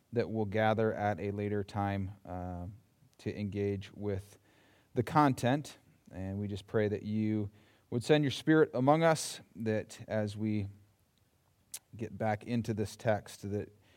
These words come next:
you would speak to our hearts about the things that you desire for us to learn from you, about you, uh, and about ourselves and one another.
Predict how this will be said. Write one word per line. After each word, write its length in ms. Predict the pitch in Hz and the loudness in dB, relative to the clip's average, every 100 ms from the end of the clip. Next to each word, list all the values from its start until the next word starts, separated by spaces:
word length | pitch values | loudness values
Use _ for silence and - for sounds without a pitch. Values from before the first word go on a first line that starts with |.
| _ _ _ | _ _ _
you 340 | 107 107 107 | -4 -2 0
would 260 | 104 104 98 - _ _ _ _ _ | -2 -4 -6 -14 _ _ _ _ _
speak 360 | - - 113 - | -16 -4 -4 -2
to 160 | 107 | -2
our 100 | 107 | 0
hearts 480 | 90 107 98 - - - | 2 0 0 -6 -18 -8
about 540 | 101 98 95 95 - _ _ _ _ _ _ _ | -6 -2 -2 -4 -10 _ _ _ _ _ _ _
the 100 | 123 | 0
things 380 | - 131 127 120 | 4 4 4 2
that 80 | |
you 140 | 117 120 | 2 2
desire 580 | 113 113 110 110 110 104 - - | 2 4 4 6 4 0 -10 -16
for 200 | - 98 | -6 -2
us 180 | 110 - | -2 -2
to 120 | 120 | -2
learn 360 | 117 127 127 123 - | 2 4 2 0 0
from 220 | 139 143 | 2 2
you, 340 | 143 156 165 - | 2 2 0 -2
about 320 | 110 101 127 | -2 2 4
you, 420 | 127 135 139 143 139 - _ _ _ - | 2 0 0 -2 -6 -16 _ _ _ -10
uh, 200 | - - - | -6 -8 -6
and 340 | 104 101 98 - | -6 -4 -4 -6
about 420 | 98 92 95 98 | -8 -4 -2 -4
ourselves 720 | - 95 - 95 95 95 - - _ | -6 -10 -4 -2 -2 -4 -10 -16 _
and 160 | 95 95 | -10 -8
one 140 | 95 | -6
another. 340 | 92 85 90 | -8 -8 -8